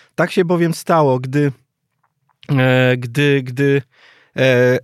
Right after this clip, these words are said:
Europejski Trybunał Praw Człowieka to nie jest organ Unii Europejskiej, niemniej, e, jego orzeczenia oddziałują też na wewnątrzwspólnotowy system prawny. E, n-,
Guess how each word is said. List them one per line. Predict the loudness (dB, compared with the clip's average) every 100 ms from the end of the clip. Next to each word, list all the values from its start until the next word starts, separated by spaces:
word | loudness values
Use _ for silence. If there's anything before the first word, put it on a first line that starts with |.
| _
Europejski | 0 0 2 -2 -2 -4
Trybunał | -2 0 0
Praw | 0 -4 -2
Człowieka | -2 -2 -2
to | -2 0
nie | 2
jest | 2 0
organ | -2 -2 -2
Unii | 0 0 0
Europejskiej, | 0 0 -2 -2 -2
niemniej, | 0 0 0 -2 -4 -6
e, | -4
jego | -4 -2 0 -2
orzeczenia | -2 -2 -2 0 -2
oddziałują | -2 -2 0 0 -2
też | -6 -6
na | -6 -8 -10 _ -20 _
wewnątrzwspólnotowy | -4 -2 0 -2 -4 -8 -6 -2 -2 -2 -2 -4
system | -6 -8 -6 -8
prawny. | -4 -4 -2 -4
E, | -6 _ _ _ -2 0 2 0 -2
n-, | -4 -4